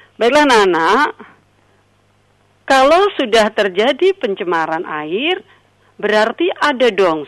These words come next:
sumber-sumber terjadinya pencemaran itu, khususnya untuk pencemaran air. Ada. Pencemaran air dapat berasal dari limbah-limbah.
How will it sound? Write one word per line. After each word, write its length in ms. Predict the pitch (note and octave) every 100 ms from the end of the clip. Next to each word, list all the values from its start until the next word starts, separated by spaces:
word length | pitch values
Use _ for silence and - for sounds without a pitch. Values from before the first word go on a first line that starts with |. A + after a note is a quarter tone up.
| -
sumber-sumber 1000 | G#3 F#3+ F#3 - G3 F3 F3+ C4 G4 A4 _ _ _
terjadinya 640 | A#3 G3+ G3+ G3+ G3+ A#3 D4+
pencemaran 640 | D4+ C#4 C#4+ D4 D4+ F#4
itu, 560 | F#4+ - C#4 B3+ B3 C4 _ _ _ _ _ _ _ _ _
khususnya 640 | A3 - F#3+ - E3 G#3 -
untuk 240 | D3+ - -
pencemaran 480 | G#3+ A#3 A#3+ C4
air. 340 | C#4 D4 B3+ - - _ _ _ _
Ada. 640 | - D#3 D#3+ F#3+ F3+ E3 - _ _ _ _ _ _ - - _ _
Pencemaran 640 | C4 C4 C4 B3+ B3 A#3+
air 640 | A#3+ F#3+ D#3+ D#3 E3+ C4+ F4
dapat 560 | G#3+ F#3+ - C#4+ -
berasal 640 | B3 A3+ G3 F3+ - C4 C4+
dari 560 | E3+ D3+ D3 C4 C#4 F#3+ _ _ A3+
limbah-limbah. 960 | A#3 G#3+ A3 A3+ A#3+ C#4 C4 C#4+ C4